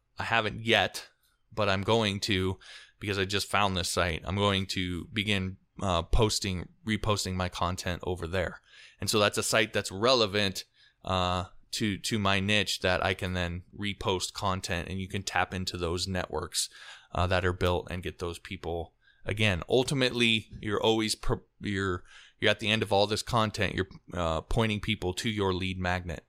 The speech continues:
So when you create, uh, a new video or a new blog post, at the end of it, you're going to be saying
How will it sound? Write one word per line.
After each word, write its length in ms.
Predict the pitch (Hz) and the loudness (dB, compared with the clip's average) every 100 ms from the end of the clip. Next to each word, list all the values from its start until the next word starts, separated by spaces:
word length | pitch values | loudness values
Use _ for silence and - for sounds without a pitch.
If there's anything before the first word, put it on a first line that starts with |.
| - | -6
So 340 | - 92 87 - - - | 2 2 2 -4 -10 -2
when 120 | 104 | 0
you 120 | 98 | 0
create, 360 | - 110 104 - | 2 2 2 -4
uh, 340 | 90 92 87 - | -2 0 0 -2
a 240 | - 90 95 | 0 0 2
new 200 | 107 110 | 0 0
video 400 | 110 107 98 92 | 2 2 4 4
or 120 | 90 | 2
a 60 | 95 | 2
new 140 | 101 | 0
blog 320 | 101 98 107 | 4 4 4
post, 440 | - 90 92 - - - - | 2 2 0 -4 -10 -20 -8
at 180 | - 107 | -2 -2
the 140 | 104 110 | -2 0
end 180 | 127 | 4
of 120 | 110 98 | 4 2
it, 120 | 90 | -2
you're 140 | 98 | -2
going 260 | 101 98 95 | 2 2 0
to 80 | 92 | 0
be 140 | 92 | -2
saying 520 | - 110 101 95 92 | 0 2 4 2 -2